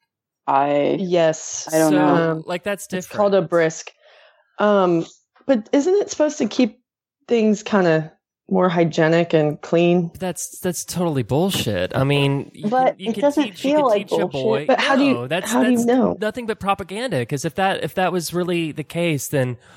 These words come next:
Speaker 3: all these men in Europe and other places where it's not, you know, the general practice would be
Speaker 1: Okay.
Speaker 3: have, like, <laughs>
Speaker 1: But, okay, but,
Speaker 3: bacterial
Speaker 1: but what if,
Speaker 3: infections
Speaker 1: like,
Speaker 3: in their dicks twenty-four seven.
Speaker 1: what if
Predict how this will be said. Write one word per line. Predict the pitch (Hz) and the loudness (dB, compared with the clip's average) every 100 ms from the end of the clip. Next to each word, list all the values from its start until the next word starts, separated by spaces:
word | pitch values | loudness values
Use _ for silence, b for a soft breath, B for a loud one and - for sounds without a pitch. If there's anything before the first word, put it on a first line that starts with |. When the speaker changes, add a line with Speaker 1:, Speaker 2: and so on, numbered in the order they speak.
| b - | b 0
Speaker 3:
all | 143 156 165 | 6 6 6
these | 165 135 | 0 -2
men | 147 165 165 131 123 127 b b b _ | -2 0 0 0 -2 -6 b b b _
in | 147 135 131 123 | 0 0 0 -2
Europe | 131 175 139 131 - - | 0 2 2 0 -2 -8
and | 135 | -4
other | 135 143 139 | -2 -2 -2
places | 147 147 147 135 | -2 -4 -6 -10
where | 131 127 120 | -4 -2 -2
it's | - | -4
not, | 131 127 120 - _ | -4 -2 -4 -8 _
you | 139 | -8
know, | 135 120 | -4 -4
the | 117 | -6
general | 127 123 117 | -8 -8 -6
practice | 147 160 185 127 117 139 | -2 -2 -2 -6 -6 -8
would | 127 | -10
be | 131 131 | -8 2
Speaker 1:
Okay. | 240 285 254 175 b b | 4 6 6 4 b b
Speaker 3:
have, | - 156 147 147 | -8 0 0 2
like, | 139 135 - - _ _ | 0 -2 -8 -20 _ _
<laughs> | 151 180 - - 932 | -2 -2 -2 -12 -4
Speaker 1:
But, | 190 180 196 - _ _ 247 - 262 - 262 247 | -2 -2 -10 -10 _ _ -10 -6 -8 -6 -2 0
okay, | 240 220 190 | 0 0 0
but, | 208 - | 0 -4
Speaker 3:
bacterial | - 214 226 | -4 0 2
Speaker 1:
but | |
what | 285 | 2
if, | 190 185 | 0 2
Speaker 3:
infections | 175 180 | 0 2
Speaker 1:
like, | 262 180 | 0 -2
Speaker 3:
in | 156 | -4
their | 147 | -6
dicks | 135 254 226 - - 165 - | 0 0 0 -6 -10 -10 -4
twenty-four | 202 185 170 185 | -2 -2 -4 -4
seven. | 165 | 0
Speaker 1:
what | |
if | - | 2